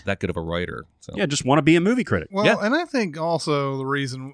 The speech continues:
Speaker 3: th-, this is the other sort of hidden reason why I don't read critics anymore, was that because, yes, I was writing my own reviews for the longest of time, uh, on two different sites for,
Speaker 2: Mm.
Speaker 3: like, I was,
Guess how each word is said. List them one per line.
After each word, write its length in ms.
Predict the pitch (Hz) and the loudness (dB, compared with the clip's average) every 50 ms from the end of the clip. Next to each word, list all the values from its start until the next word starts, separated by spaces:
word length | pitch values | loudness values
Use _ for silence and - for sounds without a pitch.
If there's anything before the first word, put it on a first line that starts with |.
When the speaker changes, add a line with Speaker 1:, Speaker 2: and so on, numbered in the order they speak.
| 131 160 | -10 -8
Speaker 3:
th-, 180 | 175 170 165 | -8 -8 -4
this 160 | 165 208 220 | -4 -4 -4
is 140 | 190 147 127 123 | -4 -6 -6 -4
the 140 | 135 143 | -2 0
other 240 | 147 143 131 117 113 | 0 0 -2 -2 -4
sort 240 | 110 - 160 151 135 | -6 -4 -4 -2 -4
of 100 | 127 117 98 | -4 -6 -4
hidden 360 | 131 139 131 123 127 127 123 | -4 -4 -4 -6 -10 -12 -8
reason 580 | 120 131 139 135 135 127 120 117 113 113 117 120 | -6 -4 -4 -4 -6 -8 -10 -12 -14 -14 -14 -12
why 280 | 120 120 117 117 117 117 | -12 -10 -8 -8 -6 -8
I 300 | 120 120 120 127 127 123 127 127 139 _ 147 139 | -8 -8 -8 -10 -10 -10 -12 -18 -20 _ -14 -6
don't 260 | 123 151 147 147 143 131 127 123 123 | -2 -2 -2 -2 -6 -10 -16 -16 -14
read 420 | 123 123 135 139 147 147 147 135 123 | -10 -6 -4 -4 -4 -4 -4 -6 -8
critics 460 | - - 147 147 143 143 131 120 107 | -6 -2 -2 0 0 0 -4 -4 -10
anymore, 540 | 123 120 117 117 113 117 117 117 113 113 113 | -12 -12 -12 -12 -12 -14 -14 -14 -12 -12 -12
was 180 | 117 117 110 113 | -12 -14 -12 -12
that 300 | 123 123 120 120 123 - _ _ _ _ _ _ _ _ _ _ _ - | -10 -10 -8 -10 -10 -12 _ _ _ _ _ _ _ _ _ _ _ -6
because, 480 | 139 147 - 185 214 214 202 190 147 127 | -6 -2 2 4 4 6 6 6 4 4
yes, 440 | 143 160 185 190 180 160 135 - - | 2 4 6 6 6 6 4 2 0
I 140 | 156 156 156 | 2 2 2
was 500 | 147 143 151 156 165 170 170 170 147 135 | 2 2 2 4 4 4 4 2 2 -2
writing 440 | 127 131 143 143 143 135 131 127 131 | -2 0 2 4 4 2 0 -2 -4
my 220 | 131 127 127 127 | -4 -2 -2 -2
own 300 | 127 131 131 131 131 127 | -2 -2 -4 -4 -6 -6
reviews 560 | 120 117 107 110 117 123 127 127 123 123 117 | -8 -8 -8 -8 -8 -6 -6 -6 -8 -8 -10
for 160 | - - 127 117 | -10 -10 -12 -12
the 60 | 113 | -12
longest 580 | 110 110 110 117 127 131 135 123 113 104 - - | -12 -10 -8 -4 -4 -4 -4 -6 -8 -12 -14 -16
of 80 | 107 _ | -18 _
time, 680 | - 127 127 123 110 107 104 104 104 104 107 113 127 147 143 | -10 -8 -8 -8 -8 -10 -12 -14 -16 -18 -16 -16 -16 -16 -14
uh, 140 | 127 120 123 127 | -14 -14 -12 -12
on 180 | 123 120 117 117 | -12 -12 -12 -8
two 180 | - 165 160 | -6 -6 -2
different 380 | 143 143 123 - 120 117 113 - | -2 -4 -4 -4 -10 -14 -14 -14
sites 420 | - 117 107 107 107 113 - - - | -14 -14 -16 -16 -18 -18 -18 -14 -10
for, 60 | 123 | -8
Speaker 2:
Mm. 500 | 123 110 98 - 120 120 127 131 131 131 | -6 -6 -6 -6 -8 -12 -14 -16 -18 -10
Speaker 3:
like, 260 | 135 143 143 135 - | -6 -4 -4 -4 -4
I 240 | 160 160 165 165 156 | -6 -6 -4 -4 -4
was, 180 | 147 127 117 | -6 -6 -10